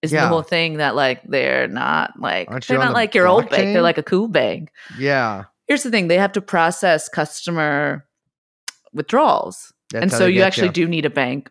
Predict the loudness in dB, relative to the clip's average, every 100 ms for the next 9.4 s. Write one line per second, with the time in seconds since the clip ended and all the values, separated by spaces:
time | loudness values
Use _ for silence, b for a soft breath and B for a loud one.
0 | _ -4 0 0 -2 -6 -8 -4 0 2
1 | 2 0 -4 -12 b b b b 0 0
2 | 0 2 2 2 0 -2 -4 -2 2 2
3 | 0 -4 _ -6 -2 0 0 -2 -4 -2
4 | 0 2 0 -2 -2 -2 -4 -6 -8 -6
5 | -2 -2 -2 0 2 2 4 2 0 -4
6 | -4 -6 -6 -8 -6 -8 -6 -2 -2 0
7 | 0 2 0 -4 -2 0 2 -2 -4 -12
8 | -8 -8 -4 -2 0 0 -4 -8 -6 -4
9 | -4 -2 -4 -4